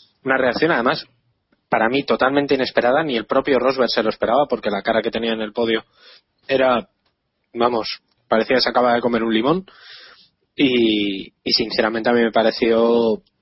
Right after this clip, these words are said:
no una falta de respeto, porque el público es soberano, como se suele decir, pero me pareció muy, muy exagerado. No, no creo que, que Rosberg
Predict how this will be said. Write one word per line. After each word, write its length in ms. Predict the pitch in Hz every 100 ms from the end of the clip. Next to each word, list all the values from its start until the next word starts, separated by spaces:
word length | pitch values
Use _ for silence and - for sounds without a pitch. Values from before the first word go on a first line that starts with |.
| -
no 260 | - 131 143
una 180 | 156 147
falta 260 | 147 131
de 100 | 135
respeto, 340 | 131 143 156 165
porque 220 | 117 107
el 80 | 98
público 320 | 120 113 113
es 80 | -
soberano, 480 | 107 107 131 170 - - _ _ _
como 180 | - 113
se 120 | 107
suele 280 | 107 113 113
decir, 360 | 110 - 160 - _ _ _ _ _ _
pero 140 | 117
me 100 | 110
pareció 320 | 107 107 123
muy, 240 | 120 127 143
muy 200 | 127 117
exagerado. 560 | - 110 - 101 98
No, 280 | 110 113 117 - - - _ _
no 220 | 123 135
creo 280 | 131 143 139
que, 500 | 139 127 123 113 104 _ -
que 100 | 113
Rosberg 600 | 123 123 127 120 104